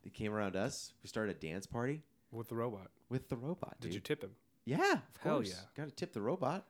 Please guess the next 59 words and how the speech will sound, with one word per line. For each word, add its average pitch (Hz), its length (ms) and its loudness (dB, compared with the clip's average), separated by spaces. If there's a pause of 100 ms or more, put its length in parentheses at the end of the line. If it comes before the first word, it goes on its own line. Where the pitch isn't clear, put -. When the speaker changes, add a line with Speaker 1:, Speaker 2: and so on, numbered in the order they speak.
Speaker 2:
Yeah, 123 140 0
yeah, 113 100 0
I 110 40 0
saw 131 120 0
you 127 60 2
had 113 80 2
a 95 60 -2
Speaker 1:
He 123 80 6
had 143 80 8
a - 20 8
Speaker 2:
box 131 140 6
that 131 40 0
Speaker 1:
little 123 160 2
Speaker 2:
said - 120 -6
Speaker 1:
ti-, 117 60 0 (100)
Speaker 2:
tips, - 120 -8
Speaker 1:
he 123 80 0
had 127 80 2
Speaker 2:
yeah. 123 40 -2
Speaker 1:
a 123 60 0
little, 110 160 0
uh, 98 160 0
tip, - 360 -4
yeah, 95 180 0
tip - 220 -4
slot 101 260 2
in 92 60 -4
Speaker 2:
Tip 90 160 0
Speaker 1:
his, - 80 -4
uh, 82 40 -2
Speaker 2:
slot. 95 200 -2 (160)
Speaker 1:
right 98 180 4
shoulder 110 400 2
or 80 60 -4
something 82 240 -6
like 76 80 -4
that. 85 80 -8 (260)
Speaker 2:
Yeah, 110 60 -6
that's 123 140 -4
pretty 123 200 -4
lit. 120 240 -2 (460)
Speaker 1:
It 117 100 10
was 190 120 8
a 202 60 -4
pretty 226 180 4
good 208 140 12
idea, 156 340 10
man, 101 200 10
I 107 60 6
gotta 117 160 6
say. 107 380 6
I 117 60 6
wonder 175 200 8
how 160 120 4
much, - 400 0 (160)
I 131 80 6
mean, 139 180 8
he 147 100 2
got, 151 260 8